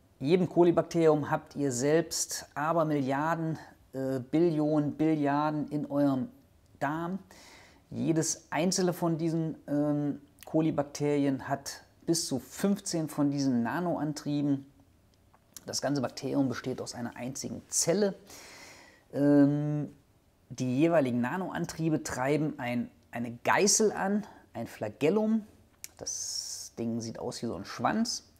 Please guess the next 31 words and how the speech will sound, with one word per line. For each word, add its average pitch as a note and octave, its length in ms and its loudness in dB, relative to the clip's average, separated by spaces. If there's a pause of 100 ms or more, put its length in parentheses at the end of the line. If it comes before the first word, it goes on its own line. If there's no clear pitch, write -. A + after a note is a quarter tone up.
(360)
der - 180 -16
dreht E3+ 380 0
sich. - 360 0 (600)
Und A2 120 -6
dieser G3+ 220 8
Schwanz F3+ 400 2
wiederum F3 400 2
besteht D#3 560 0
aus C3+ 380 -2
Schaufelradproteinen. G#2+ 1300 -2
Ich - 140 -14
hatte B2+ 200 -6
euch A2+ 160 -6
das A2 100 -10
letzte F#3+ 300 -2
Mal, F3+ 160 0
und A#2 100 0
ich - 140 -12
blende A#2 220 -4
es - 100 -10
auch G2 100 -14
jetzt C#3 200 -4
hier D3 100 -2
nochmal B2 340 -2
ein, A#2+ 300 -4 (720)
ähm, A#2 460 -4 (920)
diesen B2 340 -2
Schwanz A#2+ 380 -4
im G#2+ 100 -8
Querschnitt F#3 480 2
gezeigt. D#3+ 600 2